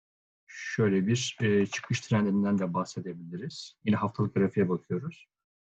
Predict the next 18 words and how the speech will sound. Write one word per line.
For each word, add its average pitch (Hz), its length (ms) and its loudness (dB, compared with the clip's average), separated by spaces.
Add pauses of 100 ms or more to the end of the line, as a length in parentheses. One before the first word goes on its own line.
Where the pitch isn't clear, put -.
(120)
Bu 127 120 8
trend 104 380 8
de 135 100 8
şu 127 180 6
anda 110 260 10
elli 110 280 8
yedili 107 560 8
seviyelerde 90 1000 4
destek 110 480 0
görevini 107 540 6
görüyor. 107 440 -2 (600)
E, 117 60 6 (320)
hisse 143 260 4
senedi 120 320 8
bu 139 140 2
bölgelerde 107 400 6
hareket 127 260 8
edecektir. 110 960 0